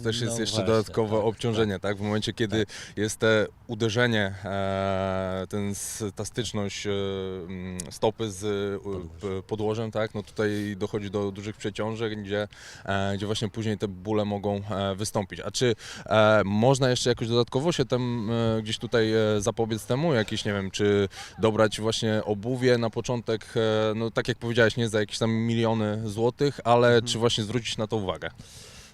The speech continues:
Speaker 2: Zwrócić. Y, jeżeli już, po-, powiedzmy, dajmy na to, że na przykład trzy, cztery miesiące ruszamy się, biegamy i chcemy dalej, dalej to robić, warto w pierwszej kolejności zainwestować tylko, y,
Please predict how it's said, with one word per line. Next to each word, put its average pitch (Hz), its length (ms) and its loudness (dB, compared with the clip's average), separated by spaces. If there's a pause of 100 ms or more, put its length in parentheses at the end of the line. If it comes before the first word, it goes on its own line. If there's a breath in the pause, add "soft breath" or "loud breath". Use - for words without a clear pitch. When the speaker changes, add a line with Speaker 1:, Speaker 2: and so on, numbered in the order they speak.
Speaker 2:
Zwrócić. 135 440 -6
Y, 139 260 -2
jeżeli 143 400 -2
już, 185 280 -2
po-, 180 200 -6 (140)
powiedzmy, 208 640 2
dajmy 214 240 -2
na 175 120 0
to, 156 140 -6
że 151 100 -4
na 147 80 0
przykład 135 240 -6
trzy, - 220 -8
cztery 156 240 -6
miesiące 143 360 -8 (460)
ruszamy 165 400 0
się, 156 220 -2
biegamy 143 480 2
i 175 140 -12
chcemy 160 260 0
dalej, 139 420 2 (300 loud breath)
dalej 127 240 2
to - 120 -10
robić, 135 340 -4 (160)
warto 156 420 0
w - 120 -16
pierwszej 165 280 -2
kolejności 139 640 -4
zainwestować 113 800 -4 (260)
tylko, 139 420 -6
y, 131 260 0